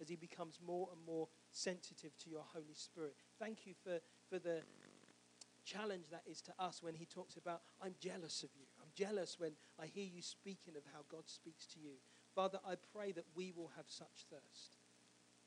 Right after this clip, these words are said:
We thank you for what you're doing. We thank you that these are just a couple of examples of many that we could bring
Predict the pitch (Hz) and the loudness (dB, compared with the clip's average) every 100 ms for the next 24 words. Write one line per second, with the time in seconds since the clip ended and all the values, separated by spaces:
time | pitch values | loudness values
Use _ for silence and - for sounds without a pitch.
0 | - 98 - - 202 202 185 175 175 170 | -12 -10 -2 2 2 2 -2 0 2 2
1 | 156 175 175 170 156 190 175 175 165 175 | 0 2 2 2 -4 -6 -6 -8 -10 -8
2 | 170 156 160 - 156 175 180 165 170 170 | -8 -8 -8 -10 -10 -10 -8 -6 -2 0
3 | 160 160 160 147 143 - - - 175 208 | 0 -2 -8 -10 -12 -16 -20 2 6 6
4 | 165 147 151 151 143 147 - 143 135 | 6 0 -6 -10 -12 -12 -10 -10 -10